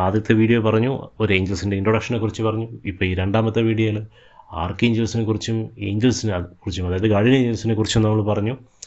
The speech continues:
അവർ ജെം സ്റ്റോണിൻ്റെ കണക്ഷൻ ഉണ്ടോ ഇല്ലയോ എന്നുള്ള കാര്യങ്ങളെക്കുറിച്ചും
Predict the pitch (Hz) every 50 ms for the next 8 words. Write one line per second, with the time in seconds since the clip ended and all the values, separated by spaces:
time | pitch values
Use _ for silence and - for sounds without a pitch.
0 | - - _ _ _ _ _ _ _ _ _ _ - - 104 110 113 117 117 113
1 | 113 110 104 107 104 117 120 113 - - 139 127 123 123 120 117 - - - -
2 | - _ - - 104 110 - - 104 113 117 - - - - 135 120 104 95 -
3 | - - 113 113 113 110 117 123 120 110 98 104 101 107 113 110 101 98 90 95
4 | 104 110 110 110 107 104 101 101 104 104 107 107 95 104 98 95 - 135 151